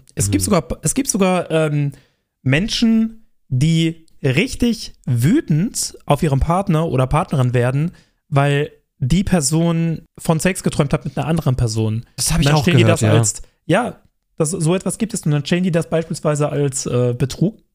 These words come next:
Speaker 1: dar. Obwohl, also für mich ist das kein Betrug.
Speaker 2: Ich hatte mal einen Kumpel, der, da war die Freundin sauer, weil sie geträumt hat, dass er fremdgegangen ist.
Speaker 1: Ja, okay. Aber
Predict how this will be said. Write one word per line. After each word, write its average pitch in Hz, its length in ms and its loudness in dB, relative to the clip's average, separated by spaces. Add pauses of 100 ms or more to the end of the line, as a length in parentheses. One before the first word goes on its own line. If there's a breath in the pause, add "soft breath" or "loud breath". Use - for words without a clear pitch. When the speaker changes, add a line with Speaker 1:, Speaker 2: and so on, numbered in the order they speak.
(120)
Speaker 1:
dar. 262 380 -4 (560)
Obwohl, 190 680 0
also 147 180 -2
für 147 120 0
mich 165 200 -4
ist - 120 -8
das 160 100 -4
kein 135 160 0
Betrug. 110 540 -4
Speaker 2:
Ich - 120 -2
hatte 139 160 4
mal 143 80 6
einen 127 160 2
Kumpel, 143 460 4 (240 loud breath)
der, 131 260 2
da 123 120 2
war 123 80 4
die 123 60 2
Freundin 123 380 2
sauer, 123 460 4
weil 110 340 2
sie 120 300 0
geträumt 104 560 0
hat, 101 200 -8 (200)
dass - 140 -6
er 107 140 0
fremdgegangen 95 580 -4
ist. - 240 -12 (120)
Speaker 1:
Ja, 113 480 2
okay. 135 680 0
Aber 151 260 0